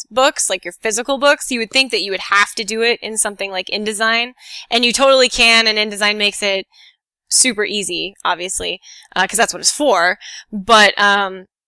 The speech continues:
the tools that Amazon provides you with, for example, just make it super easy. You can just upload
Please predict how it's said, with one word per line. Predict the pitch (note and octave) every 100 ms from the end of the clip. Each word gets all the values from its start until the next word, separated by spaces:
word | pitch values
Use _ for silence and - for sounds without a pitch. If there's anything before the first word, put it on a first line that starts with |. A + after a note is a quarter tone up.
| _ _ _ _
the | G#3+ F#3+ F#3+ G#3+ B3
tools | - C4+ C4 B3+
that | A#3+ G3+
Amazon | - G#3 A3 A#3+ B3+
provides | B3+ A#3+ B3+ C4 C4
you | D4
with, | D4+ D#4+
for | - -
example, | C#4 C#4 D4 D4 D#4+ E4 D#4+ _ _ _ G#3+
just | - B3+ B3+
make | A#3+ A#3
it | -
super | C4 A3
easy. | A#3+ A#3+
You |
can | C4
just | A#3+ -
upload | G#3+ - A3 G#3+ G#3+ G#3 G3